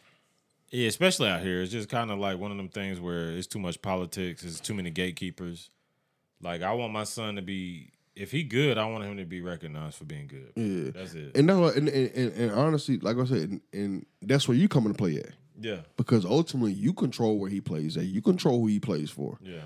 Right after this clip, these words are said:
Speaker 2: 'Cause everybody not gonna be on that.
Speaker 1: Mm-hmm.
Speaker 2: You feel me?
Speaker 1: Yeah.
Speaker 2: But you just gotta know that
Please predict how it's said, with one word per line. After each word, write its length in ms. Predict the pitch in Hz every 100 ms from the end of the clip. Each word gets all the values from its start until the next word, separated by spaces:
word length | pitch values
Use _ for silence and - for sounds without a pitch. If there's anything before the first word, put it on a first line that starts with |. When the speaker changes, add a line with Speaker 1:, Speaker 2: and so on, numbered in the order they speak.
| 76
Speaker 2:
'Cause 240 | - 113 92 _
everybody 460 | 127 170 160 135 127
not 180 | 127 110
gonna 160 | 120 110
be 160 | 147
on 160 | 156 98
that. 280 | 87 - -
Speaker 1:
Mm-hmm. 320 | - 82 80
Speaker 2:
You 80 | 104
feel 260 | - 135 131
me? 200 | 131 131 _ _ _ -
Speaker 1:
Yeah. 180 | 82 78
Speaker 2:
But 360 | 101 117 - -
you 80 | 104
just 240 | 127 117
gotta 320 | 117 110 107 -
know 220 | 104 202
that 320 | 226 123 -